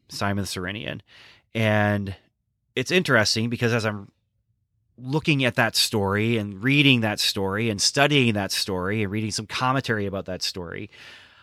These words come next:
I'm also in my mind, there's this thing that's happening, and it's a thing that used to happen more, but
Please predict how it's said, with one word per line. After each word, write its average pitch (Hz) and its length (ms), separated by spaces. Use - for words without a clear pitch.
I'm 120 320
also 127 580
in 139 260
my 120 220
mind, 120 800
there's 110 480
this - 260
thing 143 480
that's 117 180
happening, 110 720
and 120 100
it's 127 100
a 139 60
thing 190 580
that 139 80
used 190 240
to 202 60
happen 170 360
more, 131 800
but 151 320